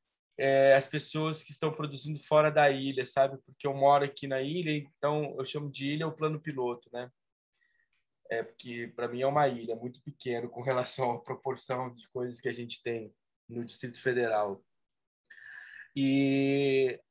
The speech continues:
e eu falei, "Pô, cara, como me falta conhecer, eh, os artistas que tão em outros lugares desse,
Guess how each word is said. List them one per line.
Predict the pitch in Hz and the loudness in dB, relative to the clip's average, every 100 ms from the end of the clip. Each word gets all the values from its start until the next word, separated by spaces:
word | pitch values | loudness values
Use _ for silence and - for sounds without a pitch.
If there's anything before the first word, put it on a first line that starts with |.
| _ | _
e | 139 | 0
eu | 147 | 0
falei, | 147 151 | 2 -4
"Pô, | - 180 180 | 2 6 6
cara, | 170 160 156 | 4 2 0
como | 175 180 | -4 -4
me | 180 165 | -2 0
falta | - 170 165 | 4 6 4
conhecer, | 160 160 151 - 156 151 139 139 _ - - - | -2 -2 -2 -2 2 4 4 0 _ -20 -20 -2
eh, | 127 127 127 127 | 4 8 8 8
os | 127 139 | 6 4
artistas | 135 - 156 156 156 - | 4 2 -4 -4 -6 -10
que | - | -10
tão | - 143 143 139 | 2 4 6 4
em | 139 | 4
outros | 139 143 127 | 2 0 -8
lugares | 131 127 123 123 117 - | 2 6 6 4 -4 -6
desse, | 120 - 123 120 117 | -6 -6 -8 -4 -4